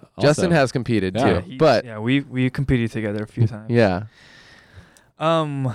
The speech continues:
Speaker 3: what, what was the question? <laughs>
Speaker 2: Exactly. Ha-, did you, I mean, he, I think he might
Speaker 3: I,
Speaker 2: be
Speaker 3: I
Speaker 2: being
Speaker 3: think,
Speaker 2: more of a
Speaker 3: well,
Speaker 2: jokester, but y-,
Speaker 3: yeah.
Speaker 2: apparently you timed it perfectly and
Speaker 3: Yeah,
Speaker 2: nailed
Speaker 3: I mean,
Speaker 2: fifteen
Speaker 3: that,
Speaker 2: minutes.
Speaker 3: that was, uh, two thousand fourteen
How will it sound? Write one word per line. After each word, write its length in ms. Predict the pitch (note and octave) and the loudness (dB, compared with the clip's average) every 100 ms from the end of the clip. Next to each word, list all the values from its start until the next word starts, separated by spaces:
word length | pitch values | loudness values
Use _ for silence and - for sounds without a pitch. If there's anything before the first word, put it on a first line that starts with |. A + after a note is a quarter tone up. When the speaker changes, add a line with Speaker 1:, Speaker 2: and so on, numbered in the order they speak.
| - | -8
Speaker 3:
what, 280 | - C#3 - | -2 -2 -2
what 20 | |
was 240 | C#3 D3+ F#3 | 2 2 2
the 60 | |
question? 360 | G3 G3 - A3 - | -2 -2 0 -2 -2
<laughs> 100 | - | -2
Speaker 2:
Exactly. 480 | C#3+ C3+ A#2+ G3+ G3 | 0 2 2 0 -2
Ha-, 300 | - G3+ - B2+ - - | -2 -2 -4 -8 -16 -2
did 200 | D3+ C#3 | 0 2
you, 120 | D3 - - _ | -2 -4 -16 _
I 120 | D3 | 0
mean, 160 | D#3 D3+ | 2 0
he, 140 | C#3 D#3 | 0 0
I 60 | |
think 200 | C#3 E3 | 0 0
he 100 | C#3+ | -2
might 220 | A#2 A2+ | 0 2
Speaker 3:
I, 80 | D#3 | 2
Speaker 2:
be 120 | A#2 A2 | 0 0
Speaker 3:
I 60 | |
Speaker 2:
being 220 | D#3+ A2+ A2 | 2 2 0
Speaker 3:
think, 100 | A2+ | 0
Speaker 2:
more 120 | A#2 | 2
of 80 | C3 | 4
a 60 | |
Speaker 3:
well, 80 | D3 | 2
Speaker 2:
jokester, 440 | B2+ A2+ - B2 A2+ | 2 2 0 0 2
but 140 | A#2+ | 2
y-, 120 | A#2+ | 0
Speaker 3:
yeah. 100 | B2+ | 0
Speaker 2:
apparently 320 | A#2 C#3+ B2+ B2 | 2 2 2 -2
you 60 | |
timed 260 | G#2+ A#2 G#2+ | 0 0 0
it 140 | - | -2
perfectly 420 | - A2 G2+ G#2 | 0 0 0 -2
and 100 | G2 | -2
Speaker 3:
Yeah, 200 | G2+ D3 | 0 0
Speaker 2:
nailed 60 | C#3+ D#3 | 0 -2
Speaker 3:
I 20 | |
mean, 20 | E3+ | -2
Speaker 2:
fifteen 80 | E3 | 0
Speaker 3:
that, 120 | D#3 D#3+ | 0 0
Speaker 2:
minutes. 80 | E3+ | 0
Speaker 3:
that 200 | D3+ D3 | -2 0
was, 260 | E3+ D#3 D#3 | 0 0 0
uh, 220 | C#3 B2+ | 0 0
two 160 | - C3 | -4 0
thousand 640 | C#3 C3 C3 B2 A#2+ A#2 - _ | 2 2 0 -2 -4 -6 -10 _
fourteen 500 | - C#3+ - F3+ F#3+ | 0 0 2 -2 -2